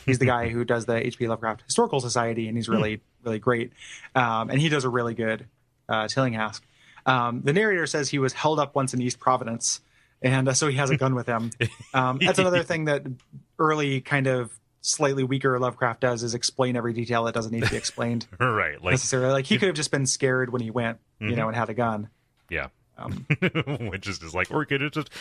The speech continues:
Speaker 2: could have just had a gun. <laughs>
Speaker 1: Yeah, exactly. Yeah.
Speaker 2: Yeah.
Speaker 1: Or, or, I mean, and it didn't even need to be a gun based
Speaker 2: Mm-hmm.
Speaker 1: on what happened.
Speaker 2: Right.
Speaker 1: Like, it could have been, you know, but, um,
Speaker 2: Yeah.
Speaker 1: yeah. So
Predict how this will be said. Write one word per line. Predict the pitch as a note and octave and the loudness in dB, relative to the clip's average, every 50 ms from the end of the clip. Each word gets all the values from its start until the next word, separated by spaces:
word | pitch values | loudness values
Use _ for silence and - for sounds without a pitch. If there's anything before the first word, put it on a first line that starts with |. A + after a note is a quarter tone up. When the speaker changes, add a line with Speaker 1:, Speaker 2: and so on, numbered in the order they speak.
| - - - | -18 -6 -2
Speaker 2:
could | A#2+ G#2+ | -2 -2
have | G#2 A2 | 0 0
just | B2+ A#2+ - | -2 -4 0
had | - A#2+ C#3 C#3+ | 0 0 0 0
a | B2+ | -2
gun. | G#2 G#2 A2 C#3+ A#2 D#2 D#2+ E2+ F#2+ - | -2 -2 -2 -2 -2 -4 -2 -4 -6 -6
<laughs> | - - _ _ _ _ _ | -8 -14 _ _ _ _ _
Speaker 1:
Yeah, | E3 G3+ G3 D#3 | 2 2 2 2
exactly. | D#3 D#3+ C#3 D3 C3+ C#3+ C3+ - A#2 A2+ A#2 | 0 0 0 0 -2 -2 -2 -4 -4 -2 -2
Yeah. | A#2+ A#2 A2 A2 | 0 0 2 2
Speaker 2:
Yeah. | - | 2
Speaker 1:
Or, | D3+ F3 G3 | 2 2 2
or, | G3+ G3 G3+ A3 G3+ | 2 2 2 2 0
I | F#3+ - | 0 0
mean, | F3 F#3 F#3 | -2 -2 0
and | F3+ F3+ F#3+ | 0 0 0
it | F#3+ F#3 | 0 0
didn't | G#3+ G3+ F3+ | 2 2 0
even | D#3+ C#3 C3+ C3+ | 0 0 0 0
need | C3 B2 A#2+ | 0 0 0
to | C3 | -2
be | B2+ A#2+ | -2 -2
a | A2+ | 0
gun | - B2 B2 B2 B2 A#2 | 0 0 0 0 0 -2
based | A2+ B2 A#2+ A2+ G#2+ | -2 -2 -2 -2 -4
Speaker 2:
Mm-hmm. | F#2+ F#2 A2 A#2+ | -6 -6 -4 -2
Speaker 1:
on | A#2 A2+ | -2 -2
what | A#2 - - _ | -4 -6 -8 _
happened. | - - A#2+ A#2 - A#2 G2+ A#2 A#2+ - - _ _ _ | -4 0 0 0 0 -2 -6 -8 -8 -10 -12 _ _ _
Speaker 2:
Right. | - - D#2 D2+ - B2 | -2 -2 0 0 0 -2
Speaker 1:
Like, | B2 A#2+ | -2 -2
it | - - | -2 -2
could | B2+ B2 | -2 0
have | G#2+ | 0
been, | B2 A#2 A2+ A#2 | 0 -2 -2 -2
you | B2 | -2
know, | A#2+ A2+ A2 - - - - - - - _ - | -2 -4 -4 -8 -14 -20 -20 -20 -20 -20 _ 0
but, | C#3+ C#3 C3+ | 2 2 2
um, | C3 B2+ B2 A#2+ A#2+ A#2+ A#2+ A#2+ A#2 - _ _ _ | 2 0 0 0 -2 -2 -4 -6 -8 -12 _ _ _
Speaker 2:
Yeah. | - D#2+ C#2+ C2 - - | -10 -10 -10 -8 -2 0
Speaker 1:
yeah. | G3+ F#3 D#3+ | 0 2 2
So | - F#3 F3+ E3+ E3 F3 - | 2 2 2 2 0 -2 -6